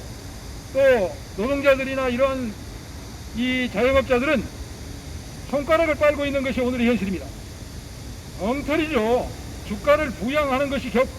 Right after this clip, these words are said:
결국은 국민의 주머니를 털어서 서민을 거리에 내몰고, 그 대가로 김범수 같은 사람, 그리고 삼성의 이재용 같은 사람들이 부를 누리고 있는 거 아니겠습니까? 있을 수 없는 철-,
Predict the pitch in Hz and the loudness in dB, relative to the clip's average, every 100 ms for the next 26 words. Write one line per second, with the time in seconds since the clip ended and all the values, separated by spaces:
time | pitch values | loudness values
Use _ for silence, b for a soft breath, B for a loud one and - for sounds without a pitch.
0 | - - 240 269 269 185 - - - 202 | -10 -4 -4 -2 -2 -2 -4 -12 -4 0
1 | 277 294 220 294 285 254 277 294 285 165 | 2 0 0 2 2 2 2 4 4 2
2 | - - - - - 294 302 285 247 220 | -2 -12 -14 -4 2 4 4 0 2 2
3 | 294 294 262 226 190 262 339 311 208 - | 4 4 4 2 2 4 4 4 2 -2
4 | - - - - 302 294 208 285 285 277 | -12 -12 -12 -6 -2 0 0 2 6 6
5 | 226 143 - 233 269 285 247 254 254 254 | 6 0 -4 -2 0 2 4 4 2 0
6 | 226 247 208 - - - 202 262 240 254 | 2 2 0 -6 -14 -10 -6 -2 -2 0
7 | 247 269 247 262 294 277 269 262 240 254 | 0 2 2 2 2 4 2 2 2 2
8 | 254 262 - - - 208 285 254 269 269 | 0 -2 -4 -6 -8 -4 -2 0 0 -2
9 | 277 277 226 190 269 277 311 254 262 285 | 0 2 4 4 -2 -4 -4 2 2 2
10 | - - - - - 208 277 269 - 262 | -4 -12 -12 -10 -6 -4 -2 -2 2 2
11 | 254 247 - 262 | 4 2 2 0